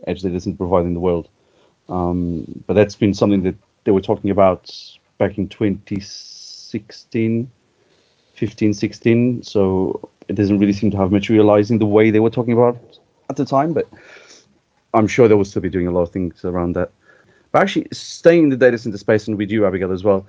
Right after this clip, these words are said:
two expansions that grabbed our attention included Equinix's Dallas Informat Data Center campus in the U S,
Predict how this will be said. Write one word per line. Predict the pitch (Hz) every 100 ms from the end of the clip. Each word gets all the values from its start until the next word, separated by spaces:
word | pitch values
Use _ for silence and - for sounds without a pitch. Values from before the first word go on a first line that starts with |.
| - _ -
two | 151
expansions | - 165 165 160
that | 131
grabbed | 113 131 123 113
our | 113
attention | 104 117 104 - 90 95 98
included | 101 98 110 98
Equinix's | 107 101 107 101 - 92 92 - - _
Dallas | 123 110 107 117
Informat | 110 107 104 101
Data | 104 98
Center | 107 98
campus | 101 98 98 87 -
in | 101
the | 101
U | 98
S, | 98 -